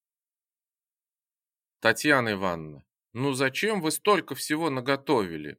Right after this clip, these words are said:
покачала я головой, когда распаковывала гостинцы от свекрови. Её почему-то совсем не хотелось называть бывшей.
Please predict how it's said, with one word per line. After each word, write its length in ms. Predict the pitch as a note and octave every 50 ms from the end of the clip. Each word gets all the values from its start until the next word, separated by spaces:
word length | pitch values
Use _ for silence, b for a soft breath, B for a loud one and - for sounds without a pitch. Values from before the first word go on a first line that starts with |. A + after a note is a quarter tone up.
| _ _ _
покачала 520 | G#2 - B2 A#2+ - - C#3 A#2+ A2 G#2
я 160 | G#2 G#2+ G#2+
головой, 640 | G2+ G2 G#2 G#2 G#2+ G#2+ B2 F3+ G#3+ G#3+ G#3 G3 b b b b b b b b _ _
когда 300 | - B2+ C3 C#3+ F#3+ G3
распаковывала 840 | E3+ D#3 - - - G3+ - - E3+ E3+ E3 D#3 C#3 C#3 C3 B2 A2+
гостинцы 580 | G#2+ A#2 A2 - - - C#3 C3+ B2+ C3 -
от 240 | A#2 - - A2+ -
свекрови. 680 | - - A2+ A2 - - - E2 D2 C#2 B1 B1 - _ _ _ _ _ _ _ _ _ _ _ _ _ -
Её 560 | F2+ G#2 B2+ C#3 C#3 D#3 G#3+ B3+ B3+ B3+ B3+ - _ _ _ _ _ -
почему-то 480 | C3+ C3 - F3 G3+ A3 G#3 G3 F#3+
совсем 500 | - - G3 F#3+ - - E3 C3+ A2 G2+
не 60 | G2+
хотелось 580 | G2+ - A#2+ A2 - - G#3 G#3+ F#3 C3 - -
называть 420 | A#2+ A#2 A2 A#2+ C3 C#3+ D3+ C#3+
бывшей. 640 | B2+ A#2 B2 A#2+ G2 - - - - D#2 C#2 B1